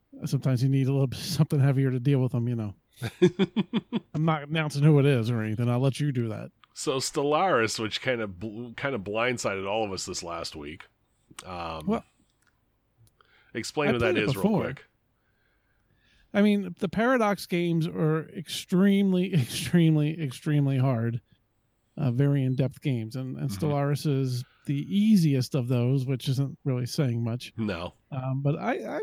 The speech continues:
Speaker 1: played, I mean, there's people that played thousands of hours in that game, but for me, uh, I think before we picked it back up, I, I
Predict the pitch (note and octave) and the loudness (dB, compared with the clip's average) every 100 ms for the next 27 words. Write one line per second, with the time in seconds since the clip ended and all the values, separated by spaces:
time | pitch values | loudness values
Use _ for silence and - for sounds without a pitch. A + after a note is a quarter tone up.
0 | - G#4 E4+ E3+ - _ - - - - | -6 -2 -2 -4 -8 _ -20 -20 -20 -20
1 | - C4 F3+ E3+ F3+ F#3+ D3 A#2+ - C3+ | -16 0 4 6 4 2 0 -2 -6 -8
2 | A#2 C#3 C3 C3 A2+ A#2 C#3 A#2 A#2 A#2+ | -8 -6 -4 -4 -4 -2 -2 -2 -2 -4
3 | A#2 - B2+ C#3+ - _ _ - E3 - | -4 -6 -4 -4 -6 _ _ -2 0 2
4 | E3 G#3+ F#3 F#3+ A3 _ _ _ _ _ | 4 6 6 4 0 _ _ _ _ _
5 | _ _ - D3 D3 D3 C#3+ C#3+ D3 D3+ | _ _ -4 -2 0 -2 -2 -2 -2 -2
6 | C#3+ D#3+ - _ - D3+ - D#3+ D#3 D3+ | 0 -2 -6 _ -4 -2 2 2 2 2
7 | D3+ - C#3 C#3 C3 F#3 F#3 D#3+ F#3+ D3+ | 0 -2 -4 -4 -4 -4 -2 -2 0 -2
8 | D3 | -2